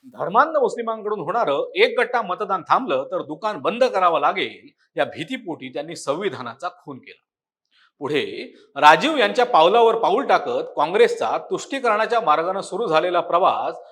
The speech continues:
आजही अखंड सुरू आहे. मुंबईसारख्या गजबजलेल्या शहरात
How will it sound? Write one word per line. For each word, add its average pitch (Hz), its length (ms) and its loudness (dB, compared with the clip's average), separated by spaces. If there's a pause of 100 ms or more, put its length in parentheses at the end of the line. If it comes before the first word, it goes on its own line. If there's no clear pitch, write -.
(120)
आजही 165 480 2
अखंड 127 340 -10
सुरू 120 320 -12
आहे. - 140 -20 (300)
मुंबईसारख्या 190 760 2
गजबजलेल्या 185 640 -2
शहरात 165 540 -2